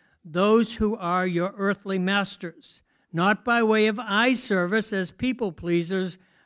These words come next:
but with sincerity of heart, fearing the Lord. Whatever you do,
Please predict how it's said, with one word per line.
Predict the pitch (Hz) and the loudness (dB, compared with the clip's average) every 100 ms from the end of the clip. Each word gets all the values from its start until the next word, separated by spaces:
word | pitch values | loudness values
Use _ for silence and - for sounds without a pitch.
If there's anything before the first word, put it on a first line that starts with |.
| - | -8
but | 180 185 | -6 -4
with | 185 185 | -4 -4
sincerity | - 190 180 165 - 226 233 233 233 | -6 -6 -6 -4 -2 0 2 2 0
of | 208 | -2
heart, | - 175 175 202 _ _ _ _ _ | -6 -4 -2 -4 _ _ _ _ _
fearing | _ 214 220 247 254 240 | _ 4 6 8 6 4
the | 226 | 4
Lord. | 202 180 151 139 156 _ _ _ _ _ | 2 0 -2 -8 -20 _ _ _ _ _
Whatever | 180 180 233 262 277 | -2 2 4 6 6
you | 254 247 | 8 6
do, | 202 170 240 202 143 | 4 4 6 6 2